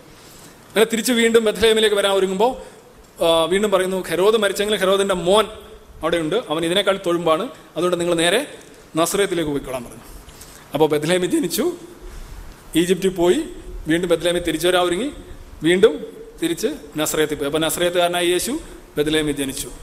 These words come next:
ലൂക്കിൻ്റെ കാര്യത്തിലും എങ്ങനെയൊക്കെയാണ് ഇത് പറഞ്ഞ് ഒപ്പിക്കുന്നത് നോക്കുക. ഒരിടത്ത് ഷെപ്പേഴ്സ്, ഒരിടത്ത് മാജേഴ്സ്,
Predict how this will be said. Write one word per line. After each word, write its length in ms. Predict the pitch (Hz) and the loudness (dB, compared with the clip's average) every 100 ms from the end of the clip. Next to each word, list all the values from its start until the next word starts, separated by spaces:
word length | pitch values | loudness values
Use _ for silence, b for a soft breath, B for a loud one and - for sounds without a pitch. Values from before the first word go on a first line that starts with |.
| - | -2
ലൂക്കിൻ്റെ 340 | 160 165 185 | 0 2 2
കാര്യത്തിലും 360 | 175 175 196 226 147 - B B | 4 2 -2 -6 -8 -12 B B
എങ്ങനെയൊക്കെയാണ് 760 | 151 165 175 170 165 156 156 151 | -4 -2 -2 -2 -2 -2 -2 -2
ഇത് 60 | |
പറഞ്ഞ് 280 | 147 143 143 | -4 -4 -4
ഒപ്പിക്കുന്നത് 380 | 139 139 139 131 | -4 -6 -8 -8
നോക്കുക. 180 | 120 B B | -12 B B
ഒരിടത്ത് 300 | 151 156 151 | 0 0 0
ഷെപ്പേഴ്സ്, 460 | 156 170 - 180 180 | 0 -2 0 -2 0
ഒരിടത്ത് 300 | 180 151 147 | 0 0 -2
മാജേഴ്സ്, 460 | 143 131 120 120 | -6 -8 -10 -12